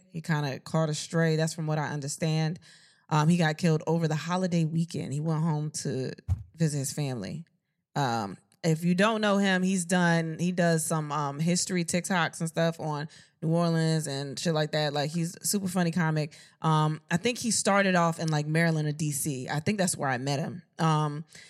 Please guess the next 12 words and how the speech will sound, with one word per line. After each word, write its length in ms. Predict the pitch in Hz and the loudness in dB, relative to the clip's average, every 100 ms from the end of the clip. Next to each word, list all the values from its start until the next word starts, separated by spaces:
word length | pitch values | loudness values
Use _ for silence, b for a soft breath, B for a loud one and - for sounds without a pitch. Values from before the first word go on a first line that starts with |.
| B B | B B
but 440 | 156 156 151 147 - 156 | 2 2 4 0 -4 -6
the 180 | 165 160 | 0 0
comedy 340 | 156 190 220 208 | 0 -2 -2 0
<laughs> 100 | 180 | 2
community 420 | 214 180 180 165 | 4 4 2 2
is, 200 | 160 - | 0 -2
as 220 | 165 165 | 2 2
we 380 | 165 175 185 220 | 0 -2 2 2
said 300 | 185 196 180 | 2 2 2
before, 420 | 165 156 214 214 | 0 -2 2 2
is 260 | 160 160 147 | 2 -2 -4
taking 540 | - 262 277 220 165 | -4 -4 -4 -6 -6